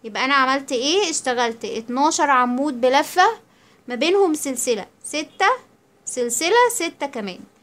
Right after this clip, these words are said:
في نفس الفراغ. هبتدي اروح على الفراغ اللي بعده، هعمل ايه؟ اشتغل غرزة حشو، اخد ال-، الخيط بتاعي بالشكل ده واشتغل غرزة حشو. هكرر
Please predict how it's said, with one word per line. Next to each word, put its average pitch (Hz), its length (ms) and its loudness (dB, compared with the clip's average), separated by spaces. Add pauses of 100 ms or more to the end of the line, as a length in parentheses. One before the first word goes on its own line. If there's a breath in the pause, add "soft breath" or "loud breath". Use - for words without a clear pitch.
(200)
في 233 60 -10
نفس 330 280 -2
الفراغ. 226 520 -2 (680 soft breath)
هبتدي 370 440 0
اروح 370 220 2
على 311 80 6
الفراغ 294 440 2
اللي 285 180 0
بعده، 339 460 6 (400 loud breath)
هعمل 311 340 2
ايه؟ 370 360 0
اشتغل 285 420 0
غرزة 254 440 -2
حشو، - 340 -10 (260)
اخد 254 340 -6
ال-، 202 280 -14
الخيط 254 320 -6
بتاعي 240 400 -2
بالشكل 226 500 -8
ده 285 200 0 (1160)
واشتغل 262 560 0
غرزة 247 360 -2 (120)
حشو. - 260 -8 (1800)
هكرر 359 680 2